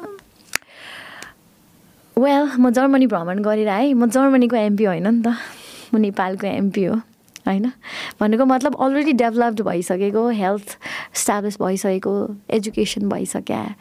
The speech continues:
नागरिकहरूलाई कुनै पनि तनाव छैन, आधारभूत आवश्यकता पुरा भएको छ, त्यस बावजुद पनि सरकारले लगानी गरिरहेछ। त्यो देशको नागरिक होइन नि त,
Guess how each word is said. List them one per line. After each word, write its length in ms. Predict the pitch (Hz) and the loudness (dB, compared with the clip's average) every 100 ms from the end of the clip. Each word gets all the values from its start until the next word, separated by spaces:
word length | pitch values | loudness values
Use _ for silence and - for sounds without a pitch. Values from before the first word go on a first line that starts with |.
| - | -2
नागरिकहरूलाई 840 | 220 220 220 220 - 185 185 185 202 - - - | 0 2 0 -2 -4 -4 -4 -4 -6 -10 -14 -2
कुनै 180 | 269 | 0
पनि 260 | 277 233 226 | 2 0 0
तनाव 360 | 214 208 190 190 | -2 -2 -2 -4
छैन, 500 | - 196 190 190 196 - - | -4 -4 -2 -4 -6 -14 -4
आधारभूत 380 | 208 208 202 202 | -4 -2 -4 -4
आवश्यकता 500 | 196 202 202 185 196 | -2 -2 -4 -4 -4
पुरा 340 | 190 233 208 | -2 0 2
भएको 320 | 196 170 - 202 | 0 -4 -4 -4
छ, 80 | - 185 196 - - - | -4 -6 -8 -14 -16 -2
त्यस 180 | 247 226 | -2 0
बावजुद 480 | 220 220 214 269 247 | 0 0 0 0 0
पनि 320 | 233 233 208 - - - | 0 0 -2 -6 -12 -6
सरकारले 480 | 220 208 202 196 202 | -2 -2 0 0 0
लगानी 380 | 202 196 196 | 0 2 0
गरिरहेछ। 460 | 190 185 185 190 - | 0 -2 -2 -4 -4
त्यो 200 | 202 262 | -2 2
देशको 280 | 240 226 233 | 2 2 0
नागरिक 420 | 196 185 190 185 | 0 -2 -2 -2
होइन 180 | 170 180 | -2 -2
नि 140 | 214 | -2
त, 60 | 214 | -4